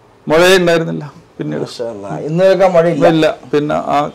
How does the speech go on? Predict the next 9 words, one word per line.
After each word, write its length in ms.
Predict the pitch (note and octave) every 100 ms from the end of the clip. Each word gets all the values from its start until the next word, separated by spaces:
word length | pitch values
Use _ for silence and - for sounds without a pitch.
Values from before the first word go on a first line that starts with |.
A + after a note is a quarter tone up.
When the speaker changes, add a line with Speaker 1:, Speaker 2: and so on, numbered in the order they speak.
| C#3
Speaker 1:
കംപ്ലൈന്റ് 360 | C#3 D3 D3
വന്നില്ല. 320 | D3+ C#3 C3 C3 -
ഇപ്പോൾ 300 | - C#3 D#3+
മുപ്പത്തഞ്ച് 500 | D#3 D3 D3+ E3 D#3+
വർഷത്തോ 560 | D#3+ - D#3 C#3+ D#3 -
അടുത്തായല്ലോ. 640 | D3+ D3+ D3 C#3 - - - _ _ _ - - - _ _ _ _ _ _ _
പിന്നീട് 340 | E3+ F3+ F3+ F#3 F3 E3+ C3 - _ _ _ _ -
എൻ്റെ 280 | D3 D#3 D#3
അനുജന് 720 | D#3 C3+ D3 E3 F3 F3+ F3